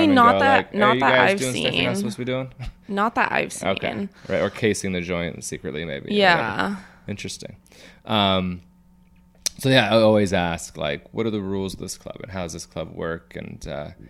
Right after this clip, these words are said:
Speaker 1: even that time is, I shouldn't say even, but that's typical. That's, like, I'm using her time and getting
Speaker 2: Yeah.
Speaker 1: information from her. And, like,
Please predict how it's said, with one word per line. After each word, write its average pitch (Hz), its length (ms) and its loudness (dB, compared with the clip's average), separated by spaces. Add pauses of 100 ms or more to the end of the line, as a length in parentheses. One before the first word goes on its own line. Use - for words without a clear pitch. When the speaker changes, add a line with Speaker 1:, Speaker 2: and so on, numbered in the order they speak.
(380)
Speaker 1:
even 151 360 2
that 92 560 -2
time 80 540 -8 (260)
is, 85 640 -6 (1400)
I 85 60 -12
shouldn't 82 200 -10
say - 140 -10
even, 98 220 -4
but 90 80 -4
that's 131 260 4
typical. - 440 -6
That's, 107 240 2
like, 107 320 0
I'm 104 720 -2
using 104 340 -4
her 117 100 -2
time 156 320 2
and - 40 -4
getting 208 300 4
Speaker 2:
Yeah. 214 60 2
Speaker 1:
information 165 420 0
from 87 160 -8
her. 80 180 -4
And, 76 160 -6
like, 78 240 -8